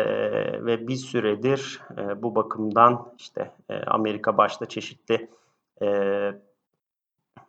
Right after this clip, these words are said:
e, gücü yeten, e, mahreçlerin İran'a karşı davranışlarının değiştiğini görüyoruz. İran'ın da davranışlarının değiştiğini görüyoruz. E, son birkaç yıl, yani son birkaç yıl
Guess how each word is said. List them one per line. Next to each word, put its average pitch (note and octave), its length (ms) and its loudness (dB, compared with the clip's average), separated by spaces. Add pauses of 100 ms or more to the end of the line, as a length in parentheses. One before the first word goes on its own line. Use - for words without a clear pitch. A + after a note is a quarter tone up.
(120)
e, A#2 120 -4
gücü B2 300 -2
yeten, A#2+ 600 6 (440)
e, G2+ 40 -4 (1600)
mahreçlerin A2+ 1080 0
İran'a A2 460 -2
karşı G#2+ 400 2
davranışlarının G#2+ 800 2
değiştiğini B2+ 560 0
görüyoruz. G#2+ 440 -2
İran'ın G#3 400 0
da G#3 100 2
davranışlarının A#2+ 720 6
değiştiğini G#2+ 520 -8
görüyoruz. G#2 560 -6 (640)
E, A#2 60 0 (1800)
son B2 500 4
birkaç B2 500 0
yıl, B2 240 0
yani A2+ 220 -4
son A2 240 -2
birkaç A2+ 400 -2
yıl A2 200 -6